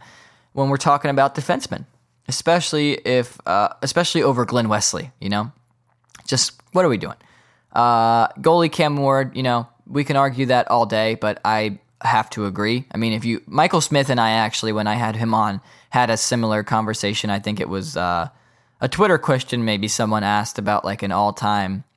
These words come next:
uh, three v three lineup or something like that. And we both said, you know, you kinda have to go for Cam Ward, uh, in goal when you look at the longevity of what he provided, and at his best, he was just really good. Like, these, I'm picking these players at their best in a Hurricanes uniform. I'm not just picking them, like, now,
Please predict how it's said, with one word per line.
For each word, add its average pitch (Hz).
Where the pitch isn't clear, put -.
uh, 92
three 156
v 101
three 113
lineup 90
or -
something 95
like 82
that. -
And 104
we 123
both 120
said, 107
you 123
know, 95
you 123
kinda 147
have 117
to 131
go 117
for 113
Cam 113
Ward, 107
uh, 104
in 117
goal 107
when 110
you 110
look 110
at 104
the 107
longevity 107
of 104
what 107
he 95
provided, 104
and 98
at 104
his 110
best, 104
he 104
was 101
just -
really 92
good. 85
Like, 226
these, 233
I'm 202
picking 208
these 143
players 127
at 123
their 127
best 113
in 104
a -
Hurricanes 95
uniform. 78
I'm 175
not 151
just -
picking 117
them, 95
like, -
now, 92